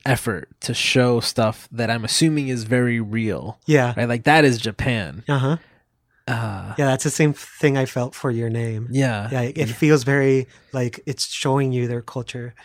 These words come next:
Speaker 1: Exactly. Like, there's a scene
Speaker 2: Mm-hmm.
Speaker 1: in a McDonald's,
Speaker 2: Mm-hmm.
Speaker 1: right? Where he's, like, he's showing you what McDonald's is like in
Speaker 2: Mm-hmm.
Speaker 1: Japan
Speaker 2: Mm-hmm.
Speaker 1: and what people are like in McDonald's in Japan. Like that,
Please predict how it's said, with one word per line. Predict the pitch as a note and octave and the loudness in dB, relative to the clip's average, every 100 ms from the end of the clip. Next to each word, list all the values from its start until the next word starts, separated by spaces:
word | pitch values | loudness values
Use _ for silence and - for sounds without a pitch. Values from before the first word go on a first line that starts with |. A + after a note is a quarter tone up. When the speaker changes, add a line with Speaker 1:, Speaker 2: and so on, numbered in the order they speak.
| - - | -20 -12
Speaker 1:
Exactly. | C3+ B2+ - F#2 | -8 -8 -8 -6
Like, | C3+ | -2
there's | F3 D#3+ | 2 2
a | |
scene | C#3+ C3+ | 2 2
Speaker 2:
Mm-hmm. | D#3 | 4
Speaker 1:
in | C#3+ | 2
a | |
McDonald's, | B2 A2 B2 C3 G#2 E2 - - _ | 0 0 2 2 0 -6 -10 -14 _
Speaker 2:
Mm-hmm. | D3+ D3 F#3+ B2 | -4 -4 -2 0
Speaker 1:
right? | C3 B2 | 0 0
Where | B2+ | -2
he's, | C3 C3+ | 2 2
like, | A#2+ | 0
he's | C3 C#3+ A#2 | -2 -6 -6
showing | - - F#3 F3 D3+ | -4 4 6 4 2
you | D3 C3+ A2 - | 2 0 -2 -2
what | B2+ D#3 C3+ | 2 2 0
McDonald's | C3+ B2+ C3 B2+ A2+ | -2 2 2 2 -2
is | A#2 | -2
like | A#2 G#2+ - - - | -2 -2 -6 -12 -6
in | |
Speaker 2:
Mm-hmm. | C3+ | -4
Speaker 1:
Japan | F3 - A2+ F#2+ F#2+ - _ - | -4 -4 -6 -6 -14 -20 _ -10
Speaker 2:
Mm-hmm. | C#3 C#3+ C#3+ | -8 -8 -8
Speaker 1:
and | - B2+ | -4 0
what | B2+ - | 0 2
people | E3 D#3 C#3+ | 0 0 0
are | B2 | 2
like | B2 G#2+ - | 0 -2 -4
in | - C3+ B2 | -6 -4 -2
McDonald's | A#2 A#2 A#2 G#2 G2 | -2 0 2 0 -2
in | F#2 | -8
Japan. | - G2 A#1+ | -6 -6 -6
Like | D2+ - | -6 -2
that, | B2+ | -2